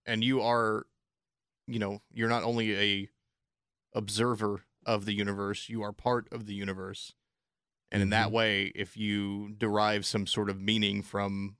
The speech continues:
Speaker 1: what is presented to you, then, uh, then it's not truly random.
Speaker 2: Yeah, it's crazy. Like, I think, like, people don't see a lot of, uh,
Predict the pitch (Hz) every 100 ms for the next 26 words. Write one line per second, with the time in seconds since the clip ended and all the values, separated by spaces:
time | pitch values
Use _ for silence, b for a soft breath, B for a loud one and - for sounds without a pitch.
0 | - 113 - 107 - 107 101 110 104 101
1 | 101 101 101 98 101 95 92 _ _ _
2 | _ _ _ _ _ _ _ _ - 104
3 | 95 98 98 92 113 95 - 120 101 98
4 | 98 104 92 95 _ _ _ _ _ _
5 | _ _ _ 110 123 107 - - 160 127
6 | 101 98 92 - 92 113 139 120 107 90
7 | 80 _ - - 104 98 95 92 - -
8 | 104 101 95 90 - - - - - -
9 | - 104 101 92 85 87 78 - _ _
10 | _ _ _ _ _ _ _ _ _ _
11 | _ _ _ _ _ _ 101 98 90 85
12 | 80 85 82 82 104 92